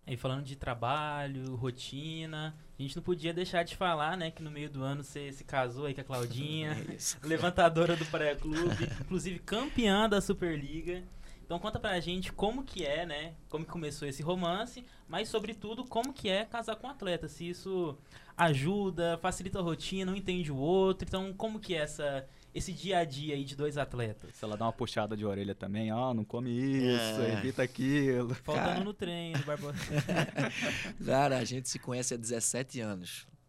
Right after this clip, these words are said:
Speaker 2: eu e a Claudinha. A gente jogou junto em São Caetano do Sul, em dois mil e seis. A gente era sub-vinte ainda e tal, e a gente veio se reencontrar aqui.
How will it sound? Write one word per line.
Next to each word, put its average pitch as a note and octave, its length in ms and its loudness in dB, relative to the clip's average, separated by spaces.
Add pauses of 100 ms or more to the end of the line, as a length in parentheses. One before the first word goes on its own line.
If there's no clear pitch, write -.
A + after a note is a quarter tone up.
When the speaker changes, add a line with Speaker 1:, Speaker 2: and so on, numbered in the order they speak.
Speaker 2:
eu G2+ 60 -8
e - 20 -6
a F#2+ 40 -8
Claudinha. F#2+ 360 -6
A - 20 -8
gente G2+ 180 -8
jogou G2+ 240 -2
junto G#2+ 160 -6
em - 40 0
São A2+ 100 -4
Caetano A#2+ 380 -6
do A#2 100 -10
Sul, A2+ 280 -8 (180)
em - 40 -8
dois G2+ 160 -2
mil A2 100 -6
e C#3 40 -4
seis. - 440 -4 (840)
A F2+ 100 -6
gente F#2+ 200 -6
era G2 160 -4
sub-vinte G2+ 600 -6
ainda G2 320 -6
e F#2+ 40 -14
tal, G2 340 -6
e A#2+ 100 -4
a A#2 40 -2
gente B2+ 220 -6
veio C3+ 140 0
se D3 120 -2
reencontrar C#3 500 -2
aqui. C3+ 300 -4